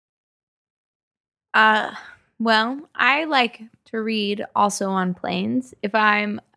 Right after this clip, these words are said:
have started a book that I'm already super into and it's long, I love to do that rather than watch a movie. But I definitely have watched both, um, Nacho Libre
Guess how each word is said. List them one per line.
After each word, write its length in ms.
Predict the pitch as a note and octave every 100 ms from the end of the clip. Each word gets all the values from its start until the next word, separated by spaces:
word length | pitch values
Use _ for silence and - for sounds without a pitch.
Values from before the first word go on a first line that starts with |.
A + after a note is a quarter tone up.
| _ -
have 220 | G#3+ G#3
started 440 | - A#3+ B3 C4
a 60 | B3+
book 260 | G#3+ G#3+
that 120 | - G3+
I'm 160 | G3
already 360 | F#3+ G3 G3 G3
super 680 | - - - A3 G3+ G#3 G#3
into 600 | G3+ G3+ - B3+ C#4 C#4 _ _ -
and 140 | G3+
it's 140 | G3 G3+
long, 360 | G3+ G#3+ A#3 -
I 120 | F3+
love 400 | F#3 F#3 F#3+ F#3
to 280 | - F#3+ F#3
do 280 | F3+ G3+ F3+
that 360 | G3 F#3 G3+
rather 300 | - G3+ G3
than 160 | G3 F#3+
watch 260 | F#3 F#3 G3
a 40 |
movie. 440 | F#3+ G#3 C4 D#4 _ _ _ -
But 180 | G3+ F#3+
I 120 | - G3
definitely 680 | - G3+ F#3+ A3+ A3 A#3 G#3
have 220 | G#3 F#3 -
watched 800 | E3+ F3+ F3 F3 - - - - _ _ _ _ _ -
both, 540 | B3+ C#4 C#4 C#4 - - _ -
um, 800 | G#3 G3 F#3+ G3+ G#3 G#3+ G#3+ G#3+ _ _ _ _ _ _ _ _ _ _ _ _ _ _ _ _ G#3+
Nacho 480 | G#3 G#3+ - C4+
Libre 800 | A#3 G#3+ G3 G#3 G3+ G3+ G3 F#3+